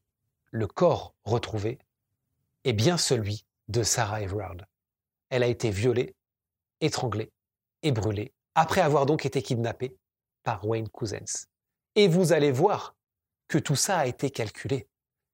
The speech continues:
prémédité dans les moindres détails. Les enquêteurs s'intéressent aux faits et gestes de Wayne Couzens les jours précédant le trois mars deux mille vingt et un.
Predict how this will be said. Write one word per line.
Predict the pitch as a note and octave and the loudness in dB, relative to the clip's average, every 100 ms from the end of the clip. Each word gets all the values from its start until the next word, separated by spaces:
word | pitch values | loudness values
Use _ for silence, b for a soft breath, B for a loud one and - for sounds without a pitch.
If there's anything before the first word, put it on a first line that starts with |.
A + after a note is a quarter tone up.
| _ - | _ -4
prémédité | - G#3+ F#3 D3+ C3 - F#3+ - _ _ _ - | 4 6 6 4 0 -2 -6 -6 _ _ _ -4
dans | A#2 A2 | -2 0
les | A2 | 0
moindres | A2 A2 G2 | 0 -2 -4
détails. | G2 - F#2+ - _ _ _ _ _ | -6 -10 -18 -20 _ _ _ _ _
Les | C3+ D#3+ F3+ | 4 4 6
enquêteurs | F3 D#3 F3+ G#3+ | 2 2 2 2
s'intéressent | F#3 D3+ C#3+ C#3 F3+ - | 2 2 4 4 2 0
aux | B2+ | -2
faits | - D#3 C3 | 2 2 4
et | C#3 | 2
gestes | A#2 D#3+ C#3 - | 4 2 2 -4
de | A2 | -2
Wayne | G#2 G#2+ G2+ | -2 -4 -4
Couzens | - G#2+ G#2 F#2+ - - | -8 -6 -4 -2 -4 -4
les | B2+ B2+ C3 | 0 2 2
jours | A2+ C#3+ F#3+ - | 4 4 2 -2
précédant | - C#3+ B2 C3 A2+ A#2+ - | -2 0 0 0 0 -4 -6
le | A#2 A2 | -6 -6
trois | - A2+ | -4 -4
mars | A2 G2 | -4 -4
deux | G#2 | -6
mille | G2 F2+ | -6 -8
vingt | F#2 - | -10 -12
et | |
un. | F#2+ | -16